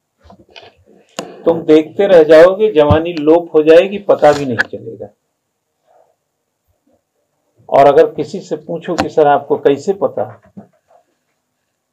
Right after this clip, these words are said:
तो जैसे हमको हम ही से चुरा लो, वैसे हम ही से पूछो हमारी जवानी कहाँ गई।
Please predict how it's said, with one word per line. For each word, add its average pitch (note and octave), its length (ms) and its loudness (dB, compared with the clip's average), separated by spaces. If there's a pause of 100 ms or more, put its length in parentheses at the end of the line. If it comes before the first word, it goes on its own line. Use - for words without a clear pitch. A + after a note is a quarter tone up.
(580)
तो C3 80 -8
जैसे D3 340 2
हमको C3+ 400 -8
हम C#3 240 -8
ही C#3 80 -10
से - 160 -18
चुरा A#2 300 -10
लो, G#2 220 -18 (1700)
वैसे D3+ 300 4
हम B2+ 260 -2
ही F#3 80 -4
से F3+ 180 -4
पूछो D#3 320 -4
हमारी D3 340 2
जवानी D#3 420 -2
कहाँ D#3 220 -6
गई। D#3+ 140 -10